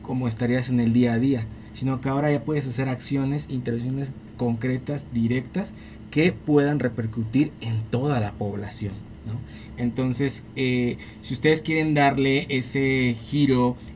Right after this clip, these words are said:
eh, de poder, eh, pues, trascender como, pues, como actores, eh, dentro de la salud,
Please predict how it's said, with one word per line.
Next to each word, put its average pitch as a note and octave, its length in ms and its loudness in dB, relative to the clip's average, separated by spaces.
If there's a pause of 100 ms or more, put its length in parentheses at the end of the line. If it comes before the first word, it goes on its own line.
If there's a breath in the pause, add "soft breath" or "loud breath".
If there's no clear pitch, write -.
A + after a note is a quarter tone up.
eh, A#2+ 300 2
de A#2+ 100 2
poder, A#2+ 500 2
eh, A#2 220 0
pues, A2+ 180 -4
trascender B2 760 2
como, G#2+ 480 0 (280 loud breath)
pues, A#2+ 120 -4
como B2 320 2
actores, B2 800 0
eh, A2 420 -2
dentro D3 380 0
de A2+ 100 2
la G#2+ 140 -2
salud, A2+ 320 0